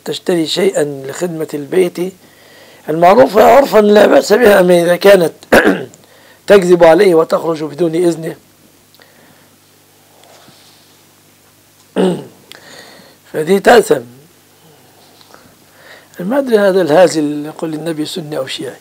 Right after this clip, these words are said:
نبي محمد صلى الله عليه وسلم هو الذي يتبع، لا يتبع. آه.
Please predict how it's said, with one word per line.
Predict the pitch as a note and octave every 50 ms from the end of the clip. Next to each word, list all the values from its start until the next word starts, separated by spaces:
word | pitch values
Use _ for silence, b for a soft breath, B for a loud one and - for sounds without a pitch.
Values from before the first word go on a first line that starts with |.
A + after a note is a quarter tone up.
| _ b b b b b b
نبي | F#3 G#3+ A#3+ A#3 A#3+
محمد | G3+ F#3 D#3+ - - C4 A3 F#3 F3+
صلى | F3 - F#3+ F3+ E3+ F3
الله | E3+ F3 F#3 F#3+ F#3+ F3
عليه | F3 E3+ E3+ E3
وسلم | E3+ D#3+ - F#3 F#3+ F#3 F3 E3+ D#3+
هو | D#3 E3 E3 E3
الذي | D#3+ E3 E3 D#3+ D#3+ D#3+
يتبع، | D#3+ D#3 - - G#3 G3 E3+ E3 D3 C#3+ C#3+ D3+ E3 E3+
لا | E3 F3 F3 E3
يتبع. | D#3 - - - G#3 F#3+ E3+ C#3+ - - - _ _ _ _ _ _ _ _ _ _ b b b b b b b b b b b b b b b b b b b b b b b b b b b b _ _ _ F#3
آه. | D#3+ C#3+ C3+ C3 C3 -